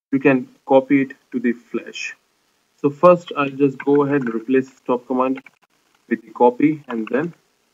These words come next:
I'll go with flash X Y Z dot P cap. X Y Z is a file name, P cap is the extension, packet capture, flash is the location.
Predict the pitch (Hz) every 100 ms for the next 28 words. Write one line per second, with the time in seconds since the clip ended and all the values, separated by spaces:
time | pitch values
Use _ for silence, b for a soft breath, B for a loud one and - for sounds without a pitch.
0 | _ 123 117 117 120 143 - _ _ _
1 | _ 120 123 - - - - - _ _
2 | _ _ _ _ _ _ _ _ _ _
3 | _ _ _ _ - 143 - - _ _
4 | - 113 123 127 - 117 - 113 135 139
5 | _ _ _ _ _ _ 117 123 - -
6 | 107 - - _ _ _ _ _ _ 160
7 | 160 - 160 147 135 131 123 113 117 110
8 | _ _ _ 120 131 135 143 156 147 _
9 | 139 135 127 120 107 110 107 - 123 120
10 | 135 139 120 113 127 - 127 _ 175 170
11 | _ _ _ _ _ 143 143 139 117 123
12 | 117 101 - - - -